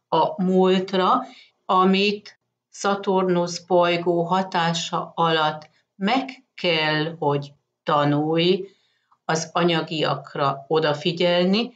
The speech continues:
de a te belső értékeidre is, a te tudásodra,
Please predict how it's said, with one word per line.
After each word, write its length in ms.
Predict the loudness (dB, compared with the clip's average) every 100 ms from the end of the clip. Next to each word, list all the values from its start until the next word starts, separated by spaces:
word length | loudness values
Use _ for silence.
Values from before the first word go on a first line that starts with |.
| _ _
de 240 | -4 -2 -2
a 160 | -4
te 140 | -2 -2
belső 1040 | 0 2 2 0 -2 -2 2 4 4 0 _ -6
értékeidre 1300 | -2 -2 -2 -4 -2 -2 -2 0 0 -2 -6 -4
is, 540 | -4 -6 -8 -8 -10 -16 _ _ _ _ -4
a 160 | -2
te 160 | -2 -4
tudásodra, 1300 | -2 -2 0 0 -2 -2 -2 -4 -2 0 2 0